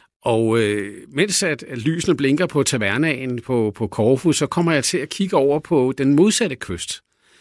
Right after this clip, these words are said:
Og, øh, der vidste jeg jo godt, at Albanien lå, og der var bulder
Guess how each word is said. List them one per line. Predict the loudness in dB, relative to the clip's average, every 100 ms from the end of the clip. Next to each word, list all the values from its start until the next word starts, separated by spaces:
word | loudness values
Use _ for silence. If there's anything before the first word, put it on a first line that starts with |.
| -20 -20 -20 _ _ _
Og, | -2 0 0
øh, | -2 -4 -4
der | -2
vidste | -2 0 -2
jeg |
jo | -2
godt, | -2 -2
at |
Albanien | -4 -6 -2 0
lå, | 2 0 -2
og | -8 -6
der | -6
var | -6 -8 0
bulder | 0 0 -8